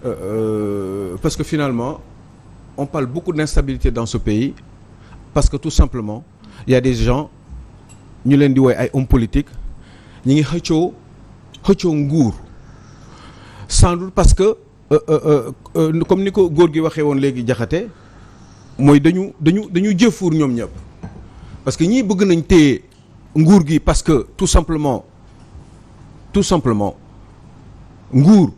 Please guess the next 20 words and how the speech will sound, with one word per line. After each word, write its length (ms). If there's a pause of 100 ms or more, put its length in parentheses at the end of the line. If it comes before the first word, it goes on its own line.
(160)
moom 220
moo 140
neex 420 (240)
en 140
Afrique 400
et 40
au 140
Sénégal. 480 (640)
Ñee 200
bëgg 240
nañ 180
téye 180
nguur 220
gi 220 (720)
parce 120
que 100
bànneex 440
bi 140
ñu 80
nekk 260